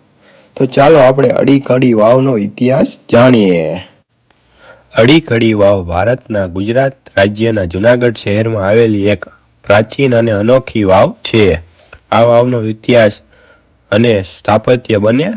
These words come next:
રસપ્રદ છે. અડીકડી વાવનું નિર્માણ પંદરમી સદીમાં આસપાસ થયું હતું.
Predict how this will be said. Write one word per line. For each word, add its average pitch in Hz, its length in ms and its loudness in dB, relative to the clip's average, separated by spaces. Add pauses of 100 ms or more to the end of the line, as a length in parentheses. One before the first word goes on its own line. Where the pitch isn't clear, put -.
રસપ્રદ 107 500 0
છે. 82 460 0 (1600)
અડીકડી 127 600 2
વાવનું 117 460 -2
નિર્માણ 110 520 -4
પંદરમી 127 520 -4
સદીમાં 123 880 -4
આસપાસ 123 520 -2
થયું 120 460 0
હતું. 101 420 -4